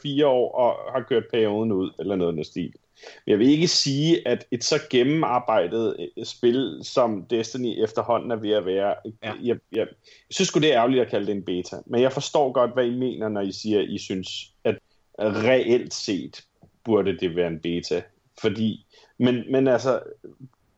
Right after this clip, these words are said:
Speaker 1: lad os lade være med at, at, at skyde os selv i foden, og så, og så, og så håbe på, at toeren bliver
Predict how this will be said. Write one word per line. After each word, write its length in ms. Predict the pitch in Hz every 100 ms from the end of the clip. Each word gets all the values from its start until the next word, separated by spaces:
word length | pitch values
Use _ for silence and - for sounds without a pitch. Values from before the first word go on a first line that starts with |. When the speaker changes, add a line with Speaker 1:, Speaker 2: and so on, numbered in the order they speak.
| _ _ _ _ -
Speaker 1:
lad 280 | 127 170
os 120 | - 156
lade 180 | 139
være 180 | 156 165
med 120 | 151
at, 160 | 143 135
at, 640 | 135 127 120 117 113 73 117
at 60 |
skyde 340 | - 165 165 160
os 60 |
selv 240 | - 143 135
i 40 | -
foden, 340 | 156 143 107
og 140 | - 113
så, 100 | 135
og 300 | 104 - 117
så, 260 | 135 127 123 - _ _ _ _ _ -
og 100 | -
så 100 | 135
håbe 460 | - 143 147 160
på, 280 | 151 151 139
at 180 | - 127
toeren 560 | - 165 143 127 117
bliver 360 | 120 139 135